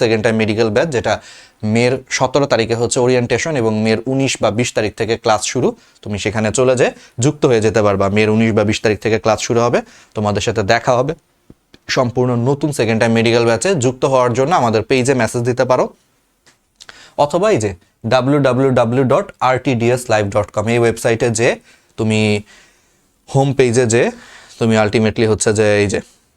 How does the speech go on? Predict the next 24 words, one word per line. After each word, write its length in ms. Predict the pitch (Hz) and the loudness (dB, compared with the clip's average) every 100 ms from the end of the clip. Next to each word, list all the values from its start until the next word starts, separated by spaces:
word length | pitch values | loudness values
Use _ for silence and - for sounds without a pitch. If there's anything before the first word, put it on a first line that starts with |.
| _ _ _ _ _ 110 | _ _ _ _ _ -4
এই 40 | |
যে 60 | 107 104 | 0 0
দেখো 240 | 101 170 240 147 | 0 -2 -4 0
নিউ 120 | 117 123 123 | 0 2 0
সেকেন্ড 240 | 110 107 117 | 0 0 0
টাইম 120 | 113 110 | 0 0
মেডিকেল 320 | 104 104 110 104 | 0 0 0 0
ব্যাচ 140 | 123 - | -2 -4
for 100 | 107 101 | -4 -4
এইচএসসি 280 | 101 - 101 | -6 -8 -4
টোয়েন্টি 240 | 107 98 104 | -4 -6 -6
ফোর 100 | 107 101 | -4 0
ব্যাচ, 140 | 120 - 107 | 0 -2 -6
এখানে 220 | 113 110 101 | -2 -2 0
যে 80 | 110 160 | 0 -2
তুমি 120 | 110 101 | -2 -4
এই 40 | 98 | -4
যে 40 | 95 | -2
বিস্তারিত 380 | 107 - 113 104 104 | -4 -2 -2 0 0
দেখো 180 | 101 92 98 | -2 -4 -6
তো 40 | 104 | -4
হচ্ছে 180 | 101 - 104 | -4 -6 -6
ক্লিক 180 | 110 101 120 | -6 -4 -2
করবা, 220 | 110 | 0